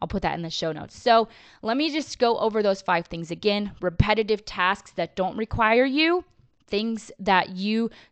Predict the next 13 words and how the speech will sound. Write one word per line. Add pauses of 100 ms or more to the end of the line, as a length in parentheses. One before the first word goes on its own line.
(140)
don't
like
to
do, (300)
things
that
take
you
a
long
time
to
do,